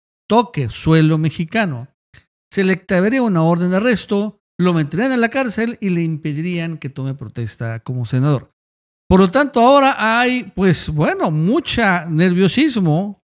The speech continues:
de lo que va a suceder para que tenga fuero. En el segundo tema vamos a hablar también sobre Jalisco, y es que hoy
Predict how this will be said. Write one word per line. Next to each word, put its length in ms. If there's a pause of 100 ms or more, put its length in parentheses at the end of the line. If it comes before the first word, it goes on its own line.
de 180
lo 180
que 140
va 200
a 240
suceder 640 (420)
para 320
que 220
tenga 400
fuero. 320 (480)
En 60
el 80
segundo 340
tema 140
vamos 260
a 40
hablar 220
también 380 (160)
sobre 400
Jalisco, 720
y 160
es 180
que 260
hoy 320